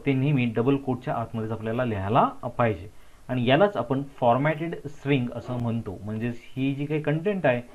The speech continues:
ती content आपल्याला स्क्रीनवरती प्राप्त होते म्हणून याला आपण formatted string असंही देखील म्हणतो.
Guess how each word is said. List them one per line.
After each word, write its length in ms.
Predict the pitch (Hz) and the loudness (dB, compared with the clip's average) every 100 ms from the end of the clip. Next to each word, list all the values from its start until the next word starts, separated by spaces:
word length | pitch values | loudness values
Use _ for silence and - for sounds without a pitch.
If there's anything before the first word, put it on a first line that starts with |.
| - - - | -20 -12 -8
ती 60 | |
content 460 | 131 160 165 160 143 | 0 0 2 0 0
आपल्याला 300 | 127 131 131 | 0 -2 -2
स्क्रीनवरती 520 | - 135 143 135 139 | -2 0 2 0 -2
प्राप्त 400 | 135 147 151 151 | 0 2 2 2
होते 180 | 131 135 | 0 0
म्हणून 260 | 120 131 | 0 0
याला 140 | 127 120 | 0 0
आपण 200 | 113 143 | 0 -4
formatted 640 | 147 110 113 131 139 160 156 - - - | 0 2 2 2 0 -2 -4 -14 -20 -18
string 320 | - 160 135 107 - - - | -4 2 2 0 -8 -18 -10
असंही 340 | 120 151 156 170 | -4 0 2 2
देखील 380 | 117 - 117 120 - - - | 0 0 -4 -4 -12 -18 -8
म्हणतो. 440 | 113 110 98 98 | -2 -2 -2 -8